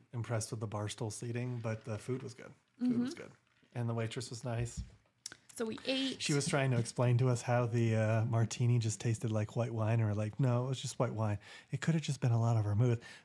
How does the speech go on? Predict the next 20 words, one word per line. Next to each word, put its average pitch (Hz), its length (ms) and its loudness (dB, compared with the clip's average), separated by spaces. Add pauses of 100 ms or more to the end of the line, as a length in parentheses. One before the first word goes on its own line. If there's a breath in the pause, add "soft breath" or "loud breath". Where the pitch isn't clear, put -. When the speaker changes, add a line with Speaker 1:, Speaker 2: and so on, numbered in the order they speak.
Speaker 1:
"No, 120 400 6
it 123 100 -2
was 135 140 0
just 127 140 0
<laughs> - 40 -6
white - 120 -6 (100)
wine." - 840 -16
Speaker 2:
Uh, - 100 -10
they 247 100 -10
just, 277 360 -8 (120)
that 262 220 -4
place 285 280 -6
did 233 160 -6
not - 200 -6
know - 100 -6
how 208 120 -8
to 120 60 -6
make 120 220 -6
a - 60 -8
drink. - 380 -6